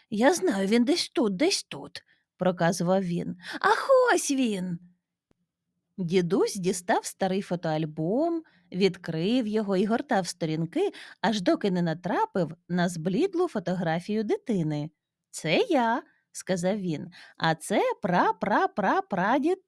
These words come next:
Тобі, а оце», сказав дідусь, стукаючи по фотографії і лоскочучи животик Ніщо вказівним пальцем, «а це мій маленький смугастик».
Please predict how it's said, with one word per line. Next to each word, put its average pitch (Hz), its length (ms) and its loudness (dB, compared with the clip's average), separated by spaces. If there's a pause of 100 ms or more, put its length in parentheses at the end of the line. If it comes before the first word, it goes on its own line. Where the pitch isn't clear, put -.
Тобі, 156 580 -2 (200)
а 185 220 4
оце», 165 1000 0 (480)
сказав 170 520 -2
дідусь, 170 580 0 (200)
стукаючи 185 680 2
по 180 120 -2
фотографії 196 880 -2 (260)
і 214 100 2
лоскочучи 190 720 0
животик 165 520 -2
Ніщо 185 460 -2
вказівним 180 640 -2
пальцем, 151 640 -8 (380)
«а 285 160 0
це 330 420 0 (340)
мій 339 400 4
маленький 190 680 2
смугастик». 165 1200 -4